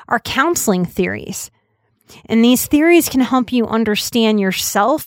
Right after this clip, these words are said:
and your own change patterns. We need to understand our resistances to be able to avoid our pitfalls and set ourselves up for success. This is a way to help ourselves be more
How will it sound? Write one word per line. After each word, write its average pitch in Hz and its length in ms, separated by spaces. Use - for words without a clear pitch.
and 220 160
your 208 180
own 202 240
change 240 460
patterns. - 640
We 254 100
need 330 220
to 330 120
understand 247 480
our 208 160
resistances 226 1000
to 254 100
be 285 240
able 294 160
to 294 200
avoid 226 720
our 208 120
pitfalls 202 600
and 208 200
set 269 180
ourselves 254 380
up 196 160
for 202 140
success. - 680
This 226 160
is 233 140
a 226 80
way 220 260
to 214 80
help 208 260
ourselves 208 380
be 202 160
more 180 220